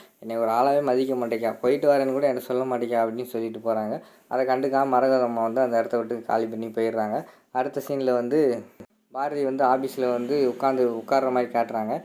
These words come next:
அதை பார்க்காம நம்ம லதா வந்து அங்கிட்டு வேலை பார்த்துக்கிட்டு இருக்காங்க. "என்ன பாரதி, எப்போ வந்த?" அப்படிங்கிற மாதிரி கேட்காங்க. "நான் இப்போ தாண்டி வந்தேன், இப்போ தான் வந்து உட்கார்ந்தேன்" அப்படிங்கிற மாதிரி வந்து பாரதி சொல்லிடுறாங்க.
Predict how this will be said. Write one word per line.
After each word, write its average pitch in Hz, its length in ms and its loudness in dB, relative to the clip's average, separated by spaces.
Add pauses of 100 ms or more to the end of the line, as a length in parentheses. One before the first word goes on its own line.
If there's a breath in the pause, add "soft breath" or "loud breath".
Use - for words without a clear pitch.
(220 loud breath)
அதை 135 160 0
பார்க்காம 135 600 0
நம்ம 127 180 0
லதா 117 260 4
வந்து 127 220 0
அங்கிட்டு 120 180 -2
வேலை 120 200 4
பார்த்துக்கிட்டு 107 380 -2
இருக்காங்க. 110 320 -6
"என்ன 131 180 0
பாரதி, 131 300 2
எப்போ 123 220 0
வந்த?" 123 200 0
அப்படிங்கிற 117 320 0
மாதிரி 117 200 0
கேட்காங்க. 110 360 -2 (280 loud breath)
"நான் 127 160 -6
இப்போ 123 180 -2
தாண்டி 139 220 0
வந்தேன், 120 280 0
இப்போ 127 140 -2
தான் 143 120 4
வந்து 123 180 0
உட்கார்ந்தேன்" 120 420 0
அப்படிங்கிற 113 320 -4
மாதிரி 113 220 0
வந்து 117 200 -4
பாரதி 117 400 0
சொல்லிடுறாங்க. 110 540 -6